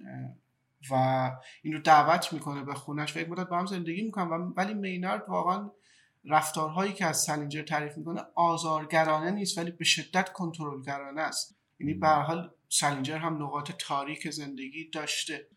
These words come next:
Speaker 1: ولی حالا در مجموع زندگیش رو اگر نگاه کنیم، شاید در نهایت به اون آرامش قلبی شاید رسیده،
Speaker 2: شاید.
Speaker 1: شاید
Speaker 2: خیلی
Speaker 1: ارزشش
Speaker 2: هم
Speaker 1: رو داشته این انزوای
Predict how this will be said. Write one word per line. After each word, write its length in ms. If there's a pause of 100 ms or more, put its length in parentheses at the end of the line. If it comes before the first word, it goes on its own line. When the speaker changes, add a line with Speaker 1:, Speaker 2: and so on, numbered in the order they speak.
(220)
Speaker 1:
ولی 120
حالا 240
در 220
مجموع 640
زندگیش 640
رو 100
اگر 260
نگاه 540
کنیم، 260
شاید 480 (400)
در 180
نهایت 560
به 80
اون 340 (100)
آرامش 540
قلبی 520
شاید 420 (100)
رسیده، 500 (300)
Speaker 2:
شاید. 480 (140)
Speaker 1:
شاید 260
Speaker 2:
خیلی 120
Speaker 1:
ارزشش 520
Speaker 2:
هم 60
Speaker 1:
رو 60
داشته 320
این 200
انزوای 540